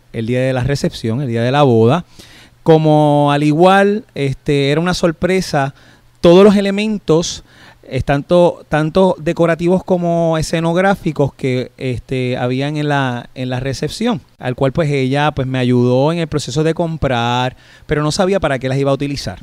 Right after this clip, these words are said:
Mi recepción, pues, tenía cinco piezas monumentales en una pared donde él recibía a lo-, a los novios,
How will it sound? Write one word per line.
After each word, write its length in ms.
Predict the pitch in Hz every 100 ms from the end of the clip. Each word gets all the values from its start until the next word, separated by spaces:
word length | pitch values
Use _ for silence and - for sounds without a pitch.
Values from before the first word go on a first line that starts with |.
| -
Mi 180 | 135 131
recepción, 640 | 135 147 - 143 151 151
pues, 320 | 165 180 165
tenía 460 | - 139 139 147 151
cinco 380 | - 139 151 151
piezas 320 | 151 143 160
monumentales 880 | 165 170 180 202 - 135 127 170 151
en 180 | 127 123
una 140 | 135
pared 320 | 160 147 135
donde 300 | 143 135 131
él 80 | 120
recibía 840 | 120 127 - 120 120 131 139 139
a 60 | 135
lo-, 320 | 135 131 127
a 80 | 139
los 140 | 151
novios, 480 | 151 120 110 120 175